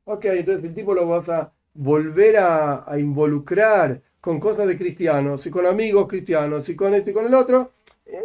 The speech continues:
va a terminar volviendo. Va a terminar volviendo, porque tiene gente, porque tiene conocidos, porque se acuerda de lo que era antes, porque alguna vez la pasó bien o no, etcétera.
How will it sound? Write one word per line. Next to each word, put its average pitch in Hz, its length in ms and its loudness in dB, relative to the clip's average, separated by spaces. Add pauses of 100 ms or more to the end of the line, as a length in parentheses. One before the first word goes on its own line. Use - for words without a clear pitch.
(100)
va 240 80 4
a 233 60 2
terminar 196 400 4
volviendo. 143 520 0 (760)
Va 214 60 -2
a 226 40 -2
terminar 240 240 4
volviendo, 240 540 4
porque 139 220 -6
tiene 147 220 -2
gente, 170 340 -4
porque 147 180 -4
tiene 139 380 -4 (300)
conocidos, 180 720 2
porque 151 280 -4
se 147 120 -10
acuerda 151 340 -2
de 143 80 0
lo 143 80 0
que 143 120 -6
era 147 200 0
antes, 196 320 0
porque 160 240 -6
alguna 151 220 -2
vez 160 100 0
la 156 100 -2
pasó 143 220 -6
bien 185 320 2
o 147 100 0
no, 190 240 4
etcétera. 196 400 -2